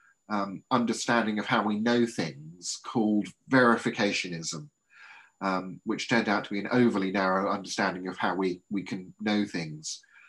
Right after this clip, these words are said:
Uh, and the new atheists are very influenced by this kind of narrow philosophical understanding of knowledge that, that is influenced by folks like A J Ayer.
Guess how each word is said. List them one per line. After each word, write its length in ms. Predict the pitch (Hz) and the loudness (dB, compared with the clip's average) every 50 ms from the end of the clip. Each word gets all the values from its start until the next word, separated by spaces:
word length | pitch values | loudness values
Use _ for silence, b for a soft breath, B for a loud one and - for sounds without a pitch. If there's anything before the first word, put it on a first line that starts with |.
| b b b _ 98 | b b b _ -2
Uh, 160 | 110 113 - - | -2 -2 0 2
and 140 | 143 135 | 2 4
the 40 | 143 | 6
new 140 | 156 190 196 | 6 8 8
atheists 340 | 185 - - 151 131 - - | 8 8 6 4 4 4 2
are 40 | - | 4
very 260 | 156 147 143 143 185 | 4 6 6 6 4
influenced 600 | 196 196 190 - - 139 107 101 - - - - | 4 2 2 2 2 4 4 2 0 -4 -6 -2
by 180 | 120 110 113 | 2 2 4
this 240 | 113 131 135 135 - | 4 4 2 2 0
kind 280 | - - 143 127 113 110 | -2 0 0 0 4 4
of 200 | 113 107 107 - - _ _ 113 104 - _ _ | 2 2 2 -4 -12 _ _ -20 -20 -20 _ _
narrow 640 | 131 131 131 143 147 147 143 131 117 113 110 107 107 | -2 2 6 6 8 10 10 10 8 8 6 4 2
philosophical 580 | - - - 120 113 - 123 113 - - 117 117 | 2 0 0 0 2 2 0 -2 0 0 2 2
understanding 560 | 113 107 113 - - 123 113 110 101 101 101 | 4 2 0 -2 0 2 2 2 0 -2 -4
of 100 | 101 104 | -4 0
knowledge 640 | 120 123 113 104 90 85 82 - - - - - - _ _ _ _ _ _ _ _ _ - - - | 4 4 6 6 4 2 -2 -4 -6 -8 -8 -8 -12 _ _ _ _ _ _ _ _ _ -18 -16 -8
that, 220 | - 117 117 - - - | -2 0 0 0 0 0
that 160 | - 113 95 - - - _ _ _ - 104 92 - | 0 0 0 -2 -4 -14 _ _ _ -12 -12 -8 -6
is 260 | 117 110 104 - - | -6 -4 -4 -4 -2
influenced 480 | 120 139 131 123 - 127 107 92 - - | 0 0 0 0 0 -2 -2 -2 -4 -2
by 160 | 113 117 117 | 0 0 0
folks 360 | 113 - 120 104 92 - - | 0 0 -2 -2 -2 -4 -4
like 220 | 110 104 104 101 - | -4 -2 -2 -2 -2
A 140 | 107 95 90 | -4 -4 -4
J 300 | 85 95 90 87 82 - - | -4 -4 -6 -6 -6 -8 -10
Ayer. 320 | 87 82 73 73 78 80 | -10 -10 -10 -10 -10 -12